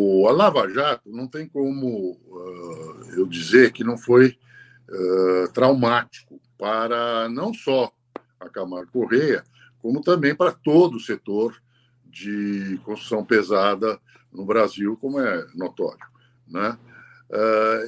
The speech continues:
eu, a família, no caso da Camargo, estava afastada,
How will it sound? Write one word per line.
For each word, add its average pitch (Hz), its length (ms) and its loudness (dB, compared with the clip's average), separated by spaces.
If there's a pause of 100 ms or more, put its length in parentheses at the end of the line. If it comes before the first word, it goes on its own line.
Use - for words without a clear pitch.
eu, 185 500 2
a 117 80 -2
família, 170 500 -4
no 117 120 -8
caso 120 320 -4
da 104 100 -6
Camargo, 92 720 -8
estava 131 880 -4
afastada, 107 880 -4